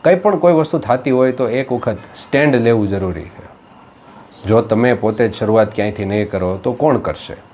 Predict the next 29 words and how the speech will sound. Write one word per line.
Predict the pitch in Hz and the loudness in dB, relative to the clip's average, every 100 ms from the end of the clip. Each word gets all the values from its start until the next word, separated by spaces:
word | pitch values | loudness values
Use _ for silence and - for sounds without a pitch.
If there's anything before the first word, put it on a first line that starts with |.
| - - - - - - | -20 -20 -20 -20 -18 -4
તો | 101 98 95 92 | 0 0 0 -2
બેઠું | 90 104 107 110 | -2 -2 0 2
રહેવું | 104 101 92 95 | 2 2 2 0
અને | 95 | -2
સાંભળ્યા | 90 92 98 104 98 | -4 -4 0 2 0
કરવું | 90 95 92 | 0 -4 -4
અને | 95 92 | -4 -6
કોઈને | - 98 101 92 | -4 -6 -4 -6
તકલીફ | 90 101 95 - | -6 -6 -6 -6
થતી | 95 - 90 | -8 -4 -2
હોય | 95 110 87 - - - - - | 2 2 0 -8 -20 -20 -10 -4
એ | |
જોયા | 120 127 - | 2 4 4
કરવી | 107 - 60 50 - _ _ - _ _ _ - - - - | 2 -4 -14 -18 -20 _ _ -20 _ _ _ -20 -20 -20 -6
એ | 104 98 90 - - | -2 -2 -6 -14 0
સાવ | 127 120 | 4 4
અયોગ્ય | 98 92 82 67 | 2 -6 -10 -14
છે. | - - - - - - _ - - - - - - | -18 -20 -20 -20 -20 -20 _ -20 -20 -20 -20 -12 -4
અને | 95 | 0
હા, | 95 101 87 - - - - - - - | 2 2 0 -6 -20 -20 -20 -20 -20 -2
આત્મા | 127 - 180 170 | 0 2 2 4
શું | 156 131 104 | 2 -2 -2
પરમાત્મા, | 101 95 87 - 73 62 - - - | -4 -2 -8 -10 -16 -18 -20 -12 -2
તમારા | 117 113 | 2 4
આત્માને | 95 113 120 147 143 127 | 4 2 0 2 2 2
પણ | 127 | 0
તમે | 113 117 110 | 0 -2 0
જો | 110 | -2
તકલીફ | 107 107 110 104 | -2 -6 -4 -6